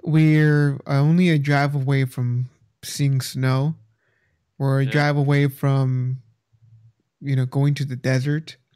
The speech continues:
Speaker 1: Um, we have, we even have casinos in California. We have a lot of entertainment. Um,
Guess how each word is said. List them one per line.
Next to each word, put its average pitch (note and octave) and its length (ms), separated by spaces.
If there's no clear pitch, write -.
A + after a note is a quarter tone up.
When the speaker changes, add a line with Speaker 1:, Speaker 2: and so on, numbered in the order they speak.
Speaker 1:
Um, C3 600
we C#3 160
have, C3+ 560
we D3+ 140
even G#3 180
have G3 220
casinos E3+ 540
in E3+ 100
California. D3 800
We C3 140
have C3+ 640
a - 60
lot D3 200
of E3 120
entertainment. C#3+ 920
Um, B2+ 680